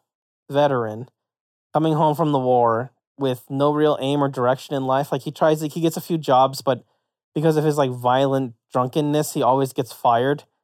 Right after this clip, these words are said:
Um, and eventually he accidentally becomes, comes onto the boat of the master,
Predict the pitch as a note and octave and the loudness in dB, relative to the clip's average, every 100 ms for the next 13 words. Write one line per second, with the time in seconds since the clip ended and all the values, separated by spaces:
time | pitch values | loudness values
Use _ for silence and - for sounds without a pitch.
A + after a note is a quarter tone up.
0 | _ _ - C3+ B2 A#2+ A#2 A2+ A2+ C#3 | _ _ -4 0 2 0 -2 -6 -10 -4
1 | C3+ C3 B2 A#2+ A2+ - C3 C3 D#3 - | 0 0 0 -2 -8 -8 -4 0 -2 0
2 | F3 D#3 C3+ C3 - C3 B2 B2+ B2 - | 0 0 0 -6 -8 -6 -4 -4 -6 -10
3 | - C3 C#3 D3 C#3 D3 C#3 C#3+ C3+ B2+ | -2 -2 0 -2 0 0 0 -2 -2 -4
4 | B2 _ _ D3+ C#3 - D3 D3 D3+ - | -8 _ _ -4 -2 0 0 0 -4 -2
5 | E3 E3+ E3+ E3 D3+ D3 D#3+ - _ _ | -2 0 0 0 0 2 2 2 _ _
6 | _ - C#3 C3+ - - C3+ C3 B2+ B2 | _ 2 2 2 -2 -8 -2 0 2 0
7 | B2 - - | -2 -8 -18